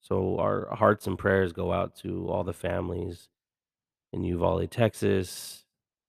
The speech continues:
Buffalo, Brooklyn Laguna Woods, and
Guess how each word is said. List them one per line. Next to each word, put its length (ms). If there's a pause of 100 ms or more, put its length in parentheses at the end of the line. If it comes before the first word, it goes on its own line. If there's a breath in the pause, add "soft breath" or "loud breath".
(140)
Buffalo, 920 (1160)
Brooklyn 840 (1400)
Laguna 360
Woods, 560
and 280